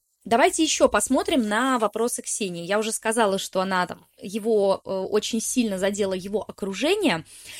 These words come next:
И да, это, кстати, был такой хороший триггер. Э, Собчак умеет задеть людей за живое. В этом ей не откажешь. И она нашла точку, в которой Моргенштерн уязвим.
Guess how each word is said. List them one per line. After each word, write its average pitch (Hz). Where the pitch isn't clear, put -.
И 247
да, 220
это, 247
кстати, -
был 214
такой 214
хороший 226
триггер. 262
Э, -
Собчак -
умеет 254
задеть 214
людей 226
за 214
живое. 196
В 190
этом 247
ей 220
не 208
откажешь. -
И 233
она 269
нашла 269
точку, 370
в -
которой 302
Моргенштерн 220
уязвим. 220